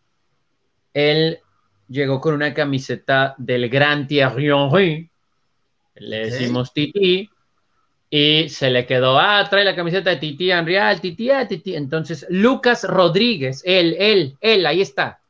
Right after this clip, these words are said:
Speaker 1: Lucas Rodríguez es el nuevo jugador de Xolos, ¿no? Mañana tendremos más imágenes de él entrenando, eh,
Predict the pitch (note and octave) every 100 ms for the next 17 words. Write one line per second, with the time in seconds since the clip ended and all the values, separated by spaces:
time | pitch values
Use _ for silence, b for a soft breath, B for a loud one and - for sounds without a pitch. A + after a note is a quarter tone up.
0 | _ _ _ E3 G#3+ A#3+ - G#3 - -
1 | - E3+ F3 G#3 F3 C#3+ C#3 - - _
2 | _ _ _ _ _ D#3 D#3 E3+ D#3+ D3
3 | C#3+ C3+ C#3+ B2 A#2 A#2 A2+ - - G#2
4 | A2+ C3+ E3 D#3+ D#3 E3+ G3+ F#3 E3+ F#3+
5 | E3 F3 F3+ F3 E3 F3 E3+ E3+ D3+ B2+
6 | C3 C#3+ D#3 D#3 D3 A#2+ A#2 A#2+ C#3 D3+
7 | C#3+ - _ _ _ _ _ A2+ A2 A2
8 | A2